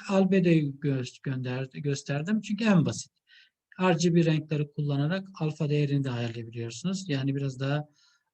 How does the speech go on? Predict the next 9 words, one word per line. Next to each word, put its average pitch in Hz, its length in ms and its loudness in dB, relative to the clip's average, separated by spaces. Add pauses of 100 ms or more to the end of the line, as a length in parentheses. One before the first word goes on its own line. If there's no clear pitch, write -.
(100)
e, 60 260 -10 (1500)
transparan 151 600 -2
değeri 147 500 -2
yapabilirsiniz 135 680 -6
arkadaşlar. 127 580 -8 (720)
Aynı 185 180 0
şekilde 165 220 -2
bunu 208 140 4
yapabilirsiniz. 208 920 2